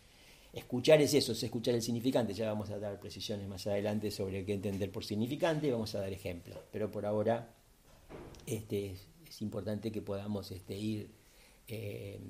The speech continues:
diagramando el terreno en el que trabajamos, ¿no es cierto? Ese diagrama del terreno en el que trabajamos, este mapa del terreno en el que trabajamos, es lo que se va como señalizando con estos, con estos elementos.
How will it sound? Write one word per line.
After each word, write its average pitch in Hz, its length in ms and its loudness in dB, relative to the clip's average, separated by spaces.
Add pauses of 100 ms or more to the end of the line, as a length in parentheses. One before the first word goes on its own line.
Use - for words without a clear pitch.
(760)
diagramando 120 1000 4
el 107 120 0
terreno 120 460 2
en 110 80 2
el 104 60 0
que 104 100 0
trabajamos, 92 560 -8
¿no 95 60 -10
es - 40 -2
cierto? 135 280 -2
Ese 95 340 -10
diagrama 117 460 2
del 113 120 2
terreno 110 220 0
en 123 60 -2
el 120 60 -2
que 123 60 -4
trabajamos, 143 520 -4
este 107 240 -4
mapa 151 440 4
del 117 160 -2
terreno 113 380 -2 (140)
en 107 80 -6
el 101 60 -8
que 113 100 -8
trabajamos, 131 580 -6
es 113 120 -6
lo 107 140 -2
que 107 300 0 (300)
se 104 120 -8
va 107 320 0
como 95 240 -6
señalizando 110 800 2
con 101 160 -2
estos, 98 420 -8 (160)
con 92 100 -10
estos 101 220 -10
elementos. - 600 -16